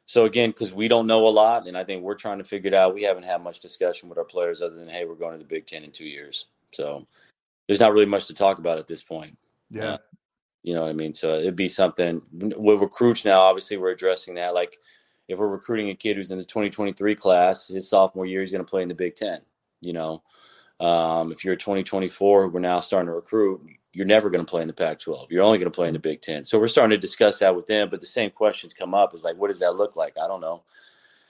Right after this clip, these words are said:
Speaker 1: You know what I mean? We just can tell you who you're gonna play, uh, who we think you're gonna play, and that we're gonna be going to these spots, and that's really all we got for you. So in
Speaker 2: Man.
Speaker 1: terms,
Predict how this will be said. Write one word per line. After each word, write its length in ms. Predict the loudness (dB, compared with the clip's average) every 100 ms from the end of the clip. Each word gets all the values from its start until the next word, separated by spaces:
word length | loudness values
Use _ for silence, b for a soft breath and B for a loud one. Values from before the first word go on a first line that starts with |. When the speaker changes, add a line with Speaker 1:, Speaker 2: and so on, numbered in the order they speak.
| b
Speaker 1:
You 100 | -6
know 60 | -2
what 100 | -2
I 40 |
mean? 140 | -4 -6
We 100 | -6
just 200 | -8 -10
can 100 | -4
tell 180 | 0 0
you 120 | 0
who 120 | -4
you're 160 | -4 -2
gonna 180 | -4
play, 540 | -2 0 2 2 0 -6 _ -6
uh, 160 | -4 -4
who 260 | -2 -2
we 100 | 0
think 260 | 0 -2 -2
you're 100 | -4
gonna 160 | -6
play, 460 | -2 2 2 0 -6 _ _ _ _ _ -6
and 540 | -2 0 0 0 2
that 220 | 4 4
we're 140 | 2 -6
gonna 120 | -6
be 100 | -6
going 260 | -2 -2 -2
to 60 |
these 200 | -6 -8
spots, 460 | 0 4 4 2 -6
and 280 | -12 -12 -16 _ _
that's 240 | -14 -10
really 200 | -4 0
all 120 | 0 -2
we 80 |
got 300 | 2 2 2
for 140 | -4 -16
you. 100 | -18 _
So 100 | -10 -10
in 80 | -6
Speaker 2:
Man. 0 |
Speaker 1:
terms, 300 | -2 -2